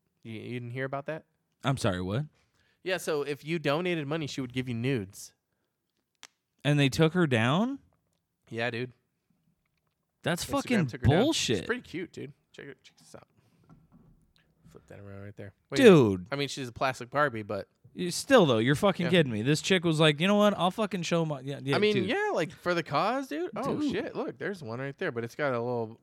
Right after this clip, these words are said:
Speaker 1: little, uh,
Speaker 2: Oh, my
Speaker 1: emoji
Speaker 2: dude. So this
Speaker 1: right,
Speaker 2: isn't
Speaker 1: right
Speaker 2: even, we're
Speaker 1: over
Speaker 2: not even just talking
Speaker 1: it's got
Speaker 2: about,
Speaker 1: an
Speaker 2: like, boob
Speaker 1: emoji
Speaker 2: shots.
Speaker 1: there.
Speaker 2: This is, no.
Speaker 1: No, I think I can see her, um, organs there.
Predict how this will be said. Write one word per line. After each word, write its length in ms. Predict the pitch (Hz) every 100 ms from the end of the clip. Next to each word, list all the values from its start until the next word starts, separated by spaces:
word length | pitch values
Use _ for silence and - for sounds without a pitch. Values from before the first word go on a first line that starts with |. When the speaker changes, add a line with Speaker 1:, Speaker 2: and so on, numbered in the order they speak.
| _ _
Speaker 1:
little, 320 | 135 123 113
uh, 320 | 110 107 104 101 -
Speaker 2:
Oh, 180 | 151 247
my 200 | 254 135
Speaker 1:
emoji 120 | 143 254 311
Speaker 2:
dude. 360 | 165 110 120
So 140 | - 156
this 220 | 196 -
Speaker 1:
right, 60 |
Speaker 2:
isn't 140 | 262 226
Speaker 1:
right 40 | 185
Speaker 2:
even, 120 | -
we're 60 | 151
Speaker 1:
over 100 | 170
Speaker 2:
not 140 | 233
even 180 | 202 160
just 180 | 143 139
talking 240 | 147 135
Speaker 1:
it's 80 | 123
got 80 | 117
Speaker 2:
about, 40 |
Speaker 1:
an 40 | 110
Speaker 2:
like, 120 | 107
boob 280 | 107 127 202
Speaker 1:
emoji 40 |
Speaker 2:
shots. 360 | - 95 87 104
Speaker 1:
there. 40 |
Speaker 2:
This 140 | 117 -
is, 260 | 113 104 -
no. 360 | 101 147 101 -
Speaker 1:
No, 300 | 123 135 120
I 100 | 120
think 180 | 123 220
I 80 | 220
can 160 | 185 139
see 280 | - 151 143
her, 500 | 127 113 104 95 95
um, 320 | 95 92 92 _
organs 580 | 139 151 101 87 85 -
there. 320 | - 80 -